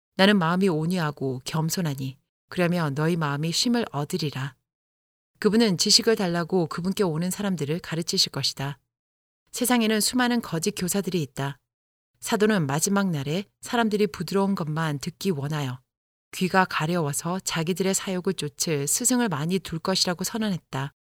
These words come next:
이것에 대하여 그리스도께서는 우리에게 경고하셨다. "거짓 선지자들을 삼가라. 양의 옷을 입고 너희에게 나아오나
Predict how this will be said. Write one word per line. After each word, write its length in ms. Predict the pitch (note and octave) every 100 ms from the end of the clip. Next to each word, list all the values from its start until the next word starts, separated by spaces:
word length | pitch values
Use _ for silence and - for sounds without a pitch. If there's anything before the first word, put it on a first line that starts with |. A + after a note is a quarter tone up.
| _ _ _ _ _ _ _ -
이것에 340 | G#3 G#3+ A3+
대하여 440 | G#3+ F#3 E3+ F3+ E3
그리스도께서는 840 | F#3 F#3+ - F#3+ E3+ D#3+ D#3+ A3+ - -
우리에게 340 | F3+ F#3 F#3+
경고하셨다. 920 | - E3 E3+ F#3+ D#3+ C#3 - C#3 C#3 - _ _ _ _ _ _ _
"거짓 260 | - F#3+ A3
선지자들을 600 | G3+ B3 B3 A3 G3 G3+
삼가라. 520 | - G#3 D#3+ C3+ C3+ - _ _ _ -
양의 280 | E3+ F3 F#3+
옷을 340 | D3+ D#3+ F3
입고 420 | D3 - - C3+ - _ _
너희에게 440 | E3 F3 F3+ F3+ F3
나아오나 560 | C#3 E3+ D#3 B2+ C3+